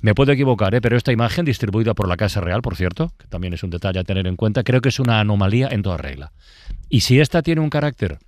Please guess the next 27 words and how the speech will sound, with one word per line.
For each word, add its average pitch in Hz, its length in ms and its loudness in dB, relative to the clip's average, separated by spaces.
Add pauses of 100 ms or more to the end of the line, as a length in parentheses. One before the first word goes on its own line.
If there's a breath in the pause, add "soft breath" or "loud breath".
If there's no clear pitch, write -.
(540)
digamos, 98 380 -2
simbólico, 117 480 2
como 92 220 -8
de 92 120 -4
enviar 101 380 -2
un 107 80 0
mensaje, 110 480 -2
¿no? 143 120 -4 (1160)
La 131 120 6
otra 160 180 4
anomalía 151 400 2
impacta 135 380 0
directamente 113 640 0 (240 loud breath)
en 104 100 4
la 101 80 4
vida 110 160 4
de 98 80 0
las 87 140 -4
personas, 90 360 -2
concretamente 151 680 2
las 117 160 2
de 101 80 2
centenares 113 640 -2
de 110 100 -2
miles 117 240 0
de 110 120 -2
españoles 127 680 0